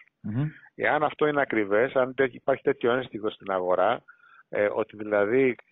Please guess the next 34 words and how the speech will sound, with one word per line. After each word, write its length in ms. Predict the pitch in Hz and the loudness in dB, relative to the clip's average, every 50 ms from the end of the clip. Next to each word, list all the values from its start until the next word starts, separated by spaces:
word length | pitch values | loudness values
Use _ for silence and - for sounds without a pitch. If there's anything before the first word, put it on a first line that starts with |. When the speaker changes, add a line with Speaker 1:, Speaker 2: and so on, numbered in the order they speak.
| - | -10
Speaker 2:
κερδοσκοπούμε 1000 | - - 107 104 98 107 - - - - 95 - - 123 131 127 120 110 104 98 | -4 -2 0 0 0 -2 -2 -4 -4 -4 -4 -4 -2 -2 -2 -2 0 -2 -2 -2
για 260 | 92 95 92 101 101 98 | -2 -4 -6 -4 -4 -2
να 100 | 95 98 | -2 -4
μην 160 | 113 120 120 | -4 -6 -6
χρεοκοπήσουν 760 | - 113 107 98 - 98 95 - - 113 - - 120 110 107 101 95 | -4 -2 -2 -2 -2 -4 -4 -2 -4 -4 -4 -6 -12 -16 -12 -10 -10
οι 20 | |
επιχειρήσεις 540 | 95 - 95 - - 95 98 107 104 131 139 | -8 -10 -10 -8 -6 -4 -4 -4 -6 -6 -8
μας, 160 | 143 151 156 - | -6 -6 -6 -6
αυτό 200 | 151 127 - 143 | -8 -10 -6 -6
είναι 120 | 143 143 131 | -6 -4 -2
πάρα 180 | 139 135 135 | -2 -2 -2
πολύ 380 | 135 135 123 127 127 127 120 - - - - - - - | -2 -4 -8 -8 -8 -10 -12 -18 -20 -20 -20 -20 -16 -8
ανησυχητικό. 800 | - 107 104 104 101 - - - 101 104 98 - - 95 87 - _ _ _ _ _ _ _ _ _ - - - - - - | -4 -4 -4 -4 -4 -12 -12 -12 -10 -10 -10 -8 -8 -8 -8 -10 _ _ _ _ _ _ _ _ _ -16 -12 -12 -12 -10 -6
Speaker 1:
Ο 80 | - 113 | -6 -4
κ. 80 | - - | 0 2
Μητσοτάκης 680 | 156 156 160 139 160 151 - 165 170 165 151 151 127 - _ | 2 2 2 2 2 2 4 2 0 0 -2 -8 -8 -8 _
στην 180 | - 147 127 107 | -6 -4 -2 0
παρούσα, 560 | 123 120 127 151 180 170 - - 147 131 127 | 0 0 2 0 -2 -2 0 0 2 2 0
στην 140 | - - 113 | 0 0 2
παρούσα 280 | 120 151 175 151 143 | 2 2 2 2 0
φάση 460 | 117 - 127 123 123 - 190 190 185 - - - - - _ - | 0 2 2 2 2 0 -2 -2 -2 -4 -10 -20 -20 -10 _ 2
παίζει 300 | 170 175 165 143 156 151 | 2 2 2 2 -2 2
μόνος 420 | 151 175 175 165 151 135 113 - | 4 4 4 4 2 -2 -4 0
του. 160 | - 127 120 | 4 4 6
Υπάρχουν 540 | 120 117 117 - - 170 175 - 147 143 123 | 6 4 4 6 6 4 4 4 0 -4 2
τα 120 | - 120 | 2 2
δημοσιεύματα 880 | 107 113 110 107 101 - 135 135 127 123 127 123 - - 120 120 110 - - - - - - | 2 2 -2 -4 0 2 2 2 4 4 2 2 4 4 4 4 2 0 -6 -18 -20 -14 -8
για 500 | - 107 107 131 131 123 123 120 113 - | -4 2 4 6 6 6 6 4 4 4
τον 120 | - 127 117 | 2 0 0
εκλογικό 500 | 110 - 117 113 101 107 - 156 151 139 | 2 2 2 2 2 2 2 2 2 4
νόμο. 140 | 151 175 180 | 2 0 0
Έχουμε 160 | 170 190 175 | 0 -2 -2
μπροστά 360 | 151 147 135 131 - 175 175 175 | 0 0 0 0 2 2 2 2
μας 280 | 160 160 135 - - | 2 -2 -6 -6 -10